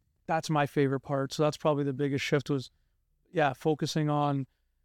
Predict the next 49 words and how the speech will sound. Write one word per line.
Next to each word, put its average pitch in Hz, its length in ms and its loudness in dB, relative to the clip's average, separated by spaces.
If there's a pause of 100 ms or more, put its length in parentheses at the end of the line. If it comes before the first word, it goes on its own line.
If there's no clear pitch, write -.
(380)
getting 151 320 2
proper 156 540 0
rest 151 420 0
in 151 100 -6
the 143 80 -6
travel 160 600 0
and 147 160 -2
making 147 260 -4
sure 151 180 2
that 139 120 2
I'm 147 180 0
sharp 160 400 2
and 147 100 -2
that 131 120 -4
these 160 180 -4
guys 175 220 0
are 170 60 -4
sharp. 180 340 2 (400)
And 147 140 2
then 147 120 4
the 147 60 2
next 143 260 0
part 147 200 0
was, 143 120 0
like, 139 140 -2
the 165 120 -2
individual 156 540 2
development 165 560 0
and 143 100 -2
how 143 160 0
do 143 120 0
I 135 120 0
help 139 280 0 (500)
kind 147 180 2
of 135 100 -2
contribute 143 680 0 (280)
in 147 60 -2
a 147 80 2
different 147 400 0
way 139 220 -2
to 151 140 -2
the 143 80 2
field 143 420 -2
stuff 143 340 0
and 147 120 -2
to 151 100 2
the 135 80 2
team 143 300 -6
stuff, 131 360 2